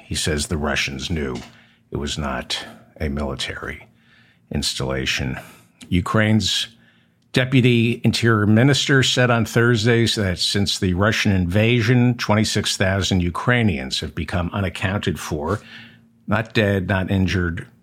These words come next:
not listed as refugees, twenty-six thousand Ukrainians. They don't know where they went. While Congress is essentially shut down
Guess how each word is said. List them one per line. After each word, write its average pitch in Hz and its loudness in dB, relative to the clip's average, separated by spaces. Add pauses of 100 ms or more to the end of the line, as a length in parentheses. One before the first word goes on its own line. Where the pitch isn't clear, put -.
(360)
not 95 0
listed 110 0
as 87 0
refugees, 90 0
twenty-six 90 -2
thousand 82 -2 (460)
Ukrainians. 90 0 (680)
They 85 0
don't 90 -2
know 87 0
where 78 -4 (580)
they 80 0
went. 69 -6 (560)
While 113 0
Congress 143 2
is 127 0 (160)
essentially 127 0
shut - 0
down 139 2